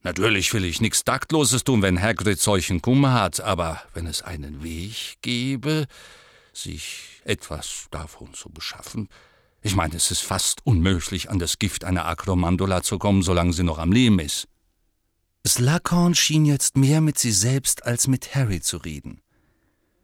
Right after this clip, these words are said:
"Scheint mir eine fürchterliche Verschwendung, es nicht abzufüllen.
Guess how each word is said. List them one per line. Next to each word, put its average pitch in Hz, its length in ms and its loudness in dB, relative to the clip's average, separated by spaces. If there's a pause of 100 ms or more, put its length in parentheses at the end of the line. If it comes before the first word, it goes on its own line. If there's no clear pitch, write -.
(720)
"Scheint 73 500 -4
mir 73 280 -8
eine 64 380 -12
fürchterliche - 920 -10
Verschwendung, 82 840 -2
es - 300 -8
nicht - 380 -10
abzufüllen. 92 760 -2